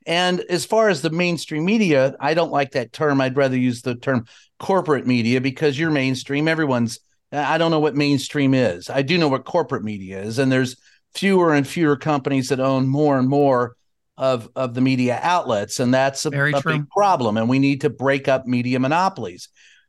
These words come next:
Speaker 1: But it, it's, it, there's two things go-, at, at, at play here with the press. One, we're not exper-, as experienced as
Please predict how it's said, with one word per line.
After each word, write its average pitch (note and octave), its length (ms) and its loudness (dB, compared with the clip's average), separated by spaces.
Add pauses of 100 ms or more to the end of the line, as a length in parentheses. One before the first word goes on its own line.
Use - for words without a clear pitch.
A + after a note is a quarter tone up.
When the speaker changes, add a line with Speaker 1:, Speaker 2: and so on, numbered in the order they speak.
(100)
Speaker 1:
But F3+ 220 2 (120)
it, F#3+ 280 -2 (180)
it's, F#3+ 500 -4 (220)
it, F3 180 -4
there's F3+ 500 -4 (220)
two C4 180 4
things G3+ 320 0
go-, - 220 -8
at, D3+ 200 2
at, C#3 280 0
at C3 160 0
play D#3 280 0
here B2 180 2
with A2+ 240 -4 (120)
the B2+ 80 -6
press. A2+ 420 -4 (320)
One, G3 240 2
we're F3+ 100 2
not F3 180 2
exper-, D#3+ 500 -2
as C#3+ 180 2
experienced C3+ 580 -2
as A#2+ 180 -8